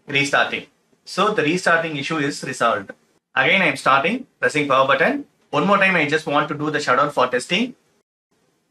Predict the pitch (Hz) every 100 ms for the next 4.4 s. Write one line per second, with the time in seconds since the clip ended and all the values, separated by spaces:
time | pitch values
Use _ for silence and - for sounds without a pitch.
0 | - - 127 117 120 117 117 _ _ _
1 | - 135 139 147 151 214 254 _ _ _
2 | _ _ _ _ _ _ _ _ _ _
3 | 127 131 175 240 - _ _ _ - -
4 | 147 135 101